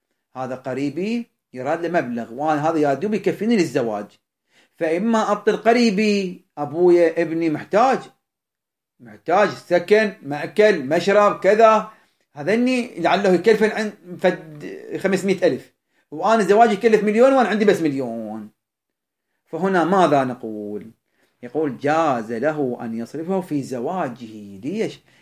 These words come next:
لأن الإنسان زواج نفسه من، من نفقة النفس، يقدم على نفقة الق-، نفقة الزوجة فضلا عن نفقة القريب،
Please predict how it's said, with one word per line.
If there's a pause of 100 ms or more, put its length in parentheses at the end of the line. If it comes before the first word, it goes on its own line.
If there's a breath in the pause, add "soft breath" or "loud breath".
(120)
لأن
الإنسان
زواج
نفسه
من،
من
نفقة
النفس،
يقدم
على
نفقة
الق-، (420 loud breath)
نفقة
الزوجة
فضلا
عن
نفقة
القريب،